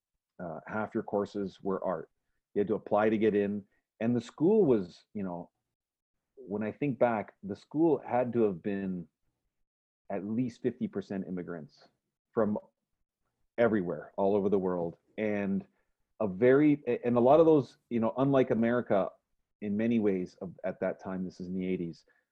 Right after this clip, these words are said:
a lot of the immigrants were West Indian. So a lot of anyone of color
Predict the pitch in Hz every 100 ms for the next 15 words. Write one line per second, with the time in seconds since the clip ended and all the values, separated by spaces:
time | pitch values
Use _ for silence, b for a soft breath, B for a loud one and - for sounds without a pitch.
0 | _ 98 113 123 113 110 110 101 95 95
1 | - 101 98 90 80 87 85 98 117 98
2 | - _ 104 113 110 101 98 - 90 -
3 | 110 110 90 85